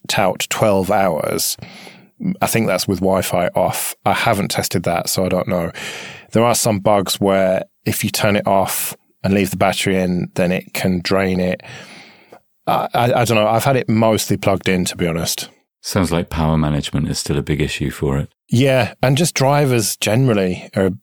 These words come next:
Speaker 1: big issue because, like I said, I didn't get the camera working. There may be some images that have working camera, and I don't think I got the speaker to work. It, it just feels very early, and it just really demonstrates how difficult it is and how much work goes in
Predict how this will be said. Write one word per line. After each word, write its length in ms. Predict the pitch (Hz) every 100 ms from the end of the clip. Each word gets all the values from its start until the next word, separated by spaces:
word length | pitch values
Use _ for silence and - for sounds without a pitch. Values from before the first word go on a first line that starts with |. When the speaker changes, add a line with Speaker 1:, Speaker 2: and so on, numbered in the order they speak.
| -
Speaker 1:
big 160 | 101
issue 400 | 98 92 - 90
because, 420 | 87 92 101 - -
like 220 | 123 120
I 60 |
said, 200 | - 113
I 240 | 104 113 110 - _ _
didn't 260 | 127 113 110
get 160 | 104
the 60 | 107
camera 300 | - 101 98
working. 300 | 90 - 95
There 80 | 95
may 280 | 104 117
be 120 | 110 104
some 200 | 110 104
images 400 | 101 95 98 -
that 120 | 98
have 340 | 90 92 98 -
working 360 | 104 92 98
camera, 460 | 92 92 92 92 90 - - - -
and 200 | - 92
I 60 | 92
don't 240 | 95 110
think 140 | 101 95
I 60 |
got 160 | 90 95
the 60 | -
speaker 460 | - 107 95 101
to 180 | - -
work. 480 | 98 98 95 95 - - - - - - _ _
It, 140 | 113 -
it 140 | 117
just 260 | - 123 -
feels 380 | - 131 113 -
very 280 | 110 98
early, 480 | 104 107 107 85 85 - _ _
and 160 | 120 -
it 120 | 117
just 220 | 120 -
really 380 | 113 123 139 123
demonstrates 600 | 131 127 117 113 101 -
how 440 | - 104 101 95 - - _ _ _ _ _ _ _ _ _ _ -
difficult 500 | - 110 139 117 -
it 100 | 117
is 140 | 98
and 80 | 87
how 240 | - - 110
much 220 | - 107
work 320 | 98 120 -
goes 280 | 104 95 87
in 280 | 82 80